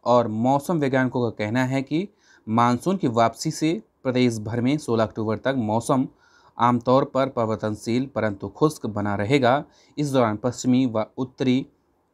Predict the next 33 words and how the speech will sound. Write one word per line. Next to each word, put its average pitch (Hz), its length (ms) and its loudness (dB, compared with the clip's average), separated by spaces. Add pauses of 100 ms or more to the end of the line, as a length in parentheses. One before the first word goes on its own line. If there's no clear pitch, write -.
(100)
पश्चिमी 135 300 2
हवाएं 120 460 0
चलेंगी, 117 360 -2
जिससे 117 360 -2
दिन 120 220 0
के 113 120 -6
तापमान 113 460 -2
में 127 140 4
हल्की 107 400 -4 (300)
बढ़ोतरी 127 400 2
होगी 156 380 2 (340)
और 120 180 2
सत्रह 165 360 2
अक्टूबर 117 400 0
से 127 180 -4
बंगाल 107 380 0
खाड़ी 107 260 -2
में 104 160 -2
बनने 104 220 -2
वाले 101 260 -2
संभावित 113 500 -2
कम 110 220 -2
दबाव 101 240 0
के 104 140 -4
क्षेत्र - 320 -2
से 147 280 0 (320)
मौसम 156 360 2
में 104 140 2
एक 104 160 -6
बार 110 160 0
फिर 175 220 -2
से 160 180 -2
बदलाव 107 560 0